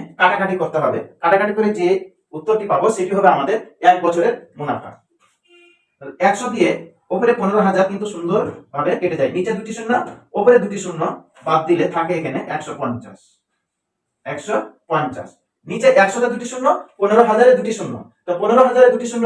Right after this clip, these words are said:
বাদ দিলে একশো পঞ্চাশ থাকে, আর নিচের একশো পুরোটাই কাটা। তাহলে ওখানে একশো পঞ্চাশ গুণ আট, তাহলে শূন্য করতে আট দিয়ে শূন্যকে গুণ করলে শূন্য করতে শূন্য, পাঁচ আটে চল্লিশে,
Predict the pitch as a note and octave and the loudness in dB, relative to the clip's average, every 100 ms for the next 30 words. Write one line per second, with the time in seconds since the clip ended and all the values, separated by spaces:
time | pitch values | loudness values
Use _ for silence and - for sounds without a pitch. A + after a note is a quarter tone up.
0 | A#3 F3 F#3+ G#3 B3+ - - _ - E3 | 4 4 4 2 2 0 -12 _ -6 -2
1 | G3 A3 C4+ F3+ G3 A3 B3+ - - - | -2 0 0 -2 -6 -4 -4 -4 -6 0
2 | E3+ F#3 G#3+ A#3+ F3+ A3 G#3 F3+ G3+ - | 2 2 0 4 4 4 0 2 4 0
3 | - - - - - - F#3+ G#3 - A3+ | -2 -2 0 0 -8 -4 -2 -2 -2 0
4 | B3 F#3 - F#3+ G3 A#3 F#3+ F#3+ E3+ A#2 | 4 4 4 0 2 0 -2 -2 0 -2
5 | - _ _ _ _ _ _ F3 F#3+ A3 | -8 _ _ _ _ _ _ -2 -2 -2
6 | G3+ A#3 A#3 A#3+ B3 - - - A3+ G#3 | -6 -2 -2 0 0 2 2 4 2 0
7 | G#3+ G#3+ G3+ A3+ A3+ F#3 F3+ G3 G#3 A#3+ | -2 -2 -2 0 0 -2 -4 -4 -2 -2
8 | - - _ _ _ _ _ F3+ F3 G3+ | -4 -8 _ _ _ _ _ -8 0 2
9 | - - _ _ _ _ E3+ F3 G#3 A3+ | 2 -2 _ _ _ _ 0 2 0 -2
10 | A3 G3+ G#3 A#3+ | -2 -2 0 2